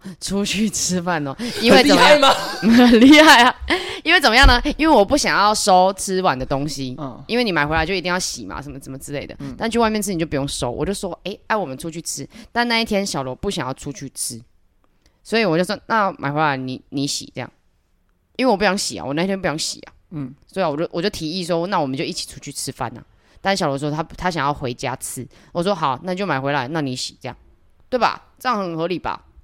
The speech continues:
Speaker 3: 行啊，有，有先讲好，那你答应了吗？
Speaker 1: 他没有答应啊，你没有答应吧？我记得。
Speaker 2: 但我后来是去洗了。
Speaker 3: 哦。
Speaker 2: 对啊。
Speaker 1: 哎，那天是有买回来吗？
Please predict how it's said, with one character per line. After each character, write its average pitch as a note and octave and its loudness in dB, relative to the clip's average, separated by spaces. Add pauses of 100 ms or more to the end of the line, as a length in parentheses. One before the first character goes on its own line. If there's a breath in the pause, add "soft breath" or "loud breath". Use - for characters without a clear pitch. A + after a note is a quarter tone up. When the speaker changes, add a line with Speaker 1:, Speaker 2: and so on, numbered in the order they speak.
Speaker 3:
行 D3+ -10
啊， D3+ -2
有， C#3 -2
有 C#3+ -4
先 F3+ -6
讲 C#3+ -8
好， B2+ -8
那 F#3 0
你 D#3 -4
答 C3+ -6
应 C#3 -8
了 B2 -8
吗？ A#2+ -14 (100)
Speaker 1:
他 F#3+ -6
没 G3+ -4
有 F3+ 0
答 D3+ 0
应 D#3 -6
啊， C3 -10 (800)
你 - -8
没 E3 -2
有 G3 2
答 D#3 2
应 D#3 -2
吧？ A2 -6
我 B2+ -6
记 - -16
得。 - -20 (360)
Speaker 2:
但 D#3+ 0
我 B2 0
后 C#3+ 2
来 C#3 4
是 A#2 -2
去 C3+ -2
洗 - -6
了。 F2 -8 (220)
Speaker 3:
哦。 A#2+ -18
Speaker 2:
对 F#2+ -4
啊。 G#2+ -6 (180)
Speaker 1:
哎， C#4+ -14 (140)
那 D4 -6
天 D4+ -2
是 D4 -8
有 C4 -4
买 F3 -4
回 E3+ -2
来 F#3+ -2
吗？ C#3+ -6